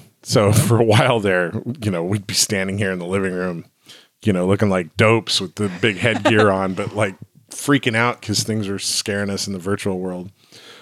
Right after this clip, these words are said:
Speaker 1: Um, pretty amazing, like, what you can do at home now.
Speaker 2: Mm-hmm.
Speaker 1: Um, just, it's just unbelievable. Some of those games are terrifying. Like, you really get immersed in it, and you
Speaker 2: Oh,
Speaker 1: forget,
Speaker 2: yeah.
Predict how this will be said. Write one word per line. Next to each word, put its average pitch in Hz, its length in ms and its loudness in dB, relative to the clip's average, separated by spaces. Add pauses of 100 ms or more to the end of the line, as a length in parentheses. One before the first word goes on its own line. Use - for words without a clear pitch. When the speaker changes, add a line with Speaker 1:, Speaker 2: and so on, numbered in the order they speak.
(120)
Speaker 1:
Um, 107 440 4 (180)
pretty 202 200 4
amazing, 104 580 2 (420)
like, 92 240 -6
what 98 140 2
you 92 120 -6
can 98 140 -2
do 101 160 4
at 87 80 0
home 95 400 -2
now. 82 380 -8
Speaker 2:
Mm-hmm. 220 600 0
Speaker 1:
Um, - 300 -6
just, - 240 -4 (100)
it's - 220 -10
just 143 180 0
unbelievable. 87 680 -2 (400)
Some 139 180 2
of 151 60 6
those 139 120 4
games 135 260 2
are 104 60 2
terrifying. 104 520 2
Like, 87 140 -6
you 113 120 2
really 131 240 6
get 127 200 2
immersed 110 400 2
in 120 60 4
it, 113 120 4
and 101 80 -6
you 107 80 2
Speaker 2:
Oh, 330 120 6
Speaker 1:
forget, 415 200 6
Speaker 2:
yeah. 339 80 0